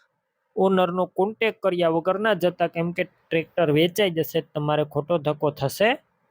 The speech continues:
બેટરી સારી, સ્લેપસ્ટાર ટ્રેક્ટર, વાયરિંગ કમ્પ્લીટ, લાઇટ ચાલુ કન્ડિશનમાં, સીટ છત્રી સારા, ટ્રેક્ટરના ટાયર મીડિયમ કન્ડિશનમાં, ડોક્યુમેન્ટ કાગળિયા કમ્પ્લીટ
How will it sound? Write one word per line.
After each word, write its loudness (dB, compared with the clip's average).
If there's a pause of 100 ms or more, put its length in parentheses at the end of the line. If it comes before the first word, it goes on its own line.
(520)
બેટરી 2
સારી, 2
સ્લેપસ્ટાર -2
ટ્રેક્ટર, -2
વાયરિંગ 0
કમ્પ્લીટ, -2
લાઇટ 0
ચાલુ 0
કન્ડિશનમાં, -4 (120)
સીટ -4
છત્રી -2
સારા, 0 (2000)
ટ્રેક્ટરના 0
ટાયર 0 (420)
મીડિયમ 2
કન્ડિશનમાં, -2
ડોક્યુમેન્ટ 2
કાગળિયા 0
કમ્પ્લીટ -2